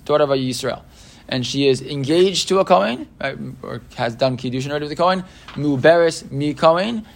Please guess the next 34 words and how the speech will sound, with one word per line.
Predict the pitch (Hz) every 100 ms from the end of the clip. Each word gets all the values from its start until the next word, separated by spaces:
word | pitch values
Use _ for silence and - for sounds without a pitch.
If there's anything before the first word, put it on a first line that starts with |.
| -
She | - 147
became | 135 165 156
pregnant | 139 170 185 170
from | 175
a | 160
kohen, | 170 165 151 117 - - -
and | 139
then | 147 139
the |
kohen | 131 151 139
passed | 135 135 135
away. | 117 123 - - - - - - - -
Um, | 143 139 135 127 127 123 - - - - - - - - - - - - - - - - -
right? | 120 139 - - - - - - - - -
Yeah. | 131 - - - -
He | 135
died | 143 139
while | 135 131
she | 135
was | 127
pregnant. | 113 127 185 - - - -
Uh, | 139
Shomeres | 131 165 156 156 135
Yabam | 139 170 160 135
Le | 120 147 151
Kohen, | 160 151 170 226 - _ _
right? | 143 170 -
So |
she | 135 147
was | 139 123
married | 143 160 160
to | 160
a |
Kohen, | 160 160 156 151